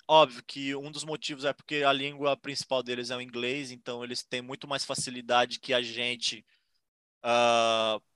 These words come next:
pra pegar conteúdo, em questão de, né, entender o que eles tão falando, é, c-, certinho,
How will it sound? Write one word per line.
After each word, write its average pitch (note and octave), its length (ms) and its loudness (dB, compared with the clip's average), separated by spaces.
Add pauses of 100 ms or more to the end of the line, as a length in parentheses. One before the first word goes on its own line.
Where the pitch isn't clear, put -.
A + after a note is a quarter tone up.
pra B2+ 340 6
pegar C#3 300 4
conteúdo, C#3+ 920 -2
em C3 80 -12
questão C3+ 340 -6
de, B2+ 360 -6
né, C3+ 180 0
entender D3 560 2
o E3 80 0
que - 140 -6
eles C#3 200 -4
tão C3+ 200 -4
falando, C3 960 -2 (320)
é, A2+ 500 -2 (160)
c-, - 320 -10
certinho, D#3 800 2